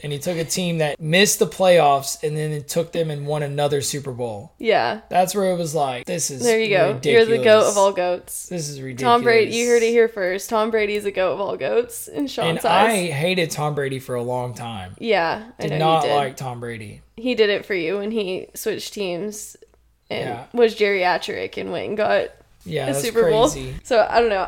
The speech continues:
Speaker 2: I like that. I wanna do games like that 'cause it really also shows your sports knowledge. I feel like we can do other ones. I wanted to start out small.
Speaker 1: Yeah.
Speaker 2: And I really, yeah, I like the blind, I like the blind ranks. I couldn't do it.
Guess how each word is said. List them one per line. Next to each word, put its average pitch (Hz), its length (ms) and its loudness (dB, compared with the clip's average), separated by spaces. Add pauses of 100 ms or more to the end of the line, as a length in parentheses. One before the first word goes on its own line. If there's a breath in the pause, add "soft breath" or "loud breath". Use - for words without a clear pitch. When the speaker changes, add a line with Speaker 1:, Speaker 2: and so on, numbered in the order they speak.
Speaker 2:
I 254 120 8
like 240 240 6
that. 180 300 2
I 226 100 8
wanna 240 260 4
do 269 100 -2
games 220 280 2
like 208 180 2
that 190 240 2
'cause 233 100 -2
it 226 80 4
really 233 400 4
also 233 380 2
shows 214 360 0
your 202 400 -2
sports 208 380 -4
knowledge. 254 500 2
I 226 140 0
feel 226 140 6
like 226 100 4
we 220 80 -2
can 226 140 0
do 214 100 0
other 190 260 0
ones. 226 300 0
I 214 60 2
wanted 202 240 0
to 190 80 -6
start 220 260 -4
out 233 140 -8
small. 220 580 -4
Speaker 1:
Yeah. 139 320 -4
Speaker 2:
And 214 180 0
I 202 100 2
really, 202 760 0 (180)
yeah, 196 240 0
I 196 80 2
like 202 220 0
the 208 80 -4
blind, 180 400 -2
I 202 100 0
like 220 200 2
the 220 60 -2
blind 180 320 -2
ranks. 165 380 -4
I 220 160 4
couldn't 202 280 0
do 151 140 -2
it. 165 300 -6